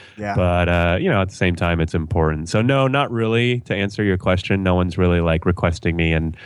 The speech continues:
Speaker 2: and knowing me. And I would say, you know, even among the driver community, there's still a lot of drivers. There's so much,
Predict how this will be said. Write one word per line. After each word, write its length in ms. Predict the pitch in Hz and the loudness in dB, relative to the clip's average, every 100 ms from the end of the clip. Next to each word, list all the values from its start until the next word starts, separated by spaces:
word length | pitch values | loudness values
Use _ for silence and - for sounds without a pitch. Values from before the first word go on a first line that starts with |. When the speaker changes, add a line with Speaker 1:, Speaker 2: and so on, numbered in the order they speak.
| - | -6
Speaker 2:
and 160 | 92 85 | -2 2
knowing 320 | 85 82 82 | 2 2 2
me. 120 | 82 | 2
And 140 | 85 92 | 2 0
I 100 | 180 | 0
would 140 | 320 | 0
say, 300 | - 220 131 - | 0 0 -2 -4
you 120 | 117 | -2
know, 140 | 101 | 0
even 400 | 90 117 123 107 - | 0 0 0 -2 -2
among 320 | 101 98 95 | 0 0 0
the 100 | 85 | -2
driver 380 | 92 92 95 92 | 0 2 2 0
community, 440 | 90 87 85 85 | 0 0 0 2
there's 120 | 87 | 0
still 180 | - 190 | 0 0
a 40 | |
lot 240 | 117 104 104 | 2 2 0
of 100 | 87 | -2
drivers. 480 | 87 92 90 82 82 | -2 0 0 -2 -4
There's 140 | 90 | -4
so 80 | 135 | 0
much, 160 | 120 | -2